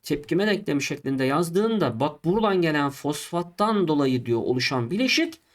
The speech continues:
çözünmeyecek. Çözünmeyecekse ne yapacak? Dibe katı halde çökecek. Elimde ne var? Sodyum fosfat tuzu var katı halde. Diğer tarafta ise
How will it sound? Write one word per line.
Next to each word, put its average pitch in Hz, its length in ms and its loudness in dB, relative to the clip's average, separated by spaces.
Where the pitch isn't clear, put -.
çözünmeyecek. 135 680 -2
Çözünmeyecekse 208 640 0
ne 120 40 4
yapacak? 147 500 -2
Dibe 160 220 2
katı - 240 -4
halde 131 420 0
çökecek. 127 840 -4
Elimde 175 360 2
ne 160 120 2
var? 170 380 -2
Sodyum 156 760 -2
fosfat - 680 -6
tuzu 170 300 -2
var - 380 -12
katı 165 300 -4
halde. - 400 -6
Diğer 185 280 0
tarafta 127 380 -4
ise 208 420 -4